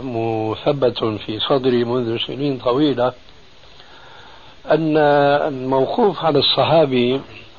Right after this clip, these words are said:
إذا كان من موارد الاجتهاد والبحث والرأي فلا يحتج به ولا ينسب إلى أنه في حكم المرفوع،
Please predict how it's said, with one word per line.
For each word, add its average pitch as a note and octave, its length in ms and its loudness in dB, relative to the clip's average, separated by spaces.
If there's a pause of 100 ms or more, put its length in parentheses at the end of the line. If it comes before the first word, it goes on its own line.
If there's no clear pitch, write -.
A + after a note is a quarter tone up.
(680)
إذا C3 220 0
كان D3+ 600 4
من B2+ 260 -2
موارد D#3 500 4
الاجتهاد B2+ 1400 0
والبحث A2+ 760 -2
والرأي A#2+ 1040 -2 (160)
فلا F3 220 0
يحتج A#2+ 480 -2
به A2+ 580 -4 (1400)
ولا B2+ 260 4
ينسب C3+ 580 0 (100)
إلى A#2+ 320 -2
أنه A#2 560 -4 (580)
في A2+ 140 -2
حكم C#3 360 -4
المرفوع، A2 560 -4